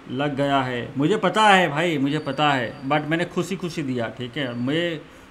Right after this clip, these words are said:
मुझे कभी चूना नहीं लगता, याद रखना, मैंने खुशी खुशी दिया है। ओके, नेक्स्ट पूछ रहे हैं, "एम जी डबल सेवन वन फ़ाइव cost you around three thousand five hundred,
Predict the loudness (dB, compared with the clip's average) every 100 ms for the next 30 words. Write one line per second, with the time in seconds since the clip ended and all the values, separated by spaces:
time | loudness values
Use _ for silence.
0 | -6 0 2 2 2 0 0 0 2 2
1 | 0 -2 -2 -2 -6 -10 -14 -16 -20 -20
2 | -20 -12 -4 0 -2 -4 -8 -8 -8 -6
3 | -6 -6 -8 -10 -14 -20 -20 -20 -20 -20
4 | -20 -20 -20 -20 -20 -20 -14 -4 -4 0
5 | 0 -2 -2 -6 -2 0 2 2 2 0
6 | -4 -12 -20 -20 -20 -20 -20 -20 -10 0
7 | 2 2 2 0 0 -2 0 0 0 2
8 | 2 0 0 2 2 0 -2 0 0 2
9 | 2 4 2 -2 -4 -6 -4 -2 0 0
10 | -2 0 0 0 -2 0 0 -2